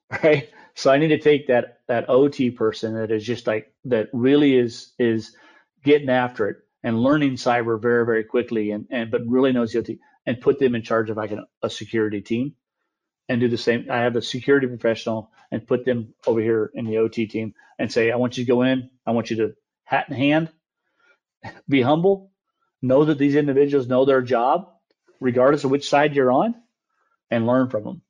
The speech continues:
And then you kinda almost, it's that O J T,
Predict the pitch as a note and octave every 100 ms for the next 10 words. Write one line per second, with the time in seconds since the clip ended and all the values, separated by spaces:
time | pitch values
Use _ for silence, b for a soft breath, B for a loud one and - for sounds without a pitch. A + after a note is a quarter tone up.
0 | - B2 B2+ B2+ B2 B2+ - B2 C3+ B2+
1 | A#2+ B2+ A#2+ - - C3+ C#3 C3 - b
2 | b b b C#3 D#3 D3+ C3+ F#3+ C3 F2+
3 | _